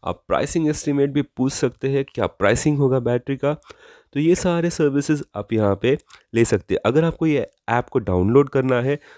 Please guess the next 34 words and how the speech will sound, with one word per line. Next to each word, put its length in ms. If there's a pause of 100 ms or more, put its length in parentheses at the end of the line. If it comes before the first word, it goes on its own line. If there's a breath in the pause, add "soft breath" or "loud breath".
(120 loud breath)
तो 80
आप 120
आसानी 340
से 120
प्ले 240
स्टोर 180
पे 160
कर 140
सकते 340
हैं 80 (840 loud breath)
या 160
फिर 260
आप 200
डिस्क्रिप्शन 460
में 120
दिए 180
गए 140
लिंक 380
पे 120
क्लिक 440
करके 300
ये 280
ऐप 240
इंस्टॉल 400
कर 160
सकते 380
हैं। 200 (1400 soft breath)
तो 100 (340)
यहाँ 220
पे 80
आपका 220
प्रोफाइल 500
होता 260
है 180